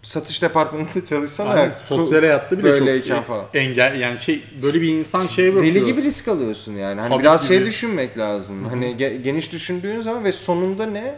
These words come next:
Speaker 1: İşte Van beni belki alır. İşte Bellator'a nasıl giderim? Sonra bir yandan burada bir rekord yapayım desen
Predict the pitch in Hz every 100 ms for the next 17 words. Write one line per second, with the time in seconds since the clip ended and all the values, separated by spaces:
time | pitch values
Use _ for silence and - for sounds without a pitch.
0 | - - - 214 220 - - - - -
1 | - - - - - - - - - -
2 | - - 127 131 175 190 196 180 175 180
3 | 170 160 160 180 151 143 139 - - -
4 | - - - - 131 127 117 135 156 160
5 | 151 147 147 147 147 139 131 117 110 120
6 | - 151 151 147 160 165 170 165 156 170
7 | 170 160 156 156 175 160 165 165 160 156
8 | 151 156